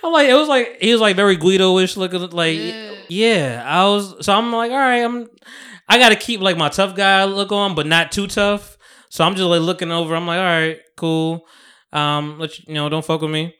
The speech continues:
Speaker 1: And, uh, he ordered, like, a br-, for, 'cause, like, he yelled at the waiter, ca-, at the bartender a little bit. He's like,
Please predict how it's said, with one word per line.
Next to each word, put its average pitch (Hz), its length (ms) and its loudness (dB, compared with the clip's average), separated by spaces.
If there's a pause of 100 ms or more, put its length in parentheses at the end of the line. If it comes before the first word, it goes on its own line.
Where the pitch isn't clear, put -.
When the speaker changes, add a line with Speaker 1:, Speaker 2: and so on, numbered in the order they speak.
(400)
Speaker 1:
And, 143 340 2
uh, 135 520 2
he 175 220 0
ordered, 175 260 4
like, 156 140 0
a 120 40 -8
br-, 135 320 -10
for, - 160 0
'cause, 226 160 4
like, 269 140 6
he 302 80 6
yelled 247 220 4
at 220 60 2
the 160 120 0
waiter, 202 300 2
ca-, 170 280 0
at 165 260 0
the 139 80 -4
bartender 202 340 2
a 175 40 0
little 165 100 0
bit. 156 80 2
He's 160 100 -2
like, 143 300 -2